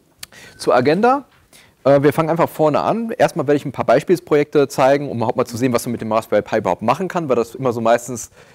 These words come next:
schön ist, um überhaupt mal zu sehen, was das Ding kann. Dann werde ich einen geschichtlichen Abschnitt darüber zeigen, was man so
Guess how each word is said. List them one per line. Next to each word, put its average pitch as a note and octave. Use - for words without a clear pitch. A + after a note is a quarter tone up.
schön D#3
ist, C#3+
um B2+
überhaupt A#2+
mal A#2+
zu A#2
sehen, B2+
was A#2
das -
Ding G2+
kann. G3+
Dann C#3
werde D#3
ich C#3+
einen B2+
geschichtlichen C3+
Abschnitt E3
darüber C#3+
zeigen, C3
was A#2+
man A#2
so A#2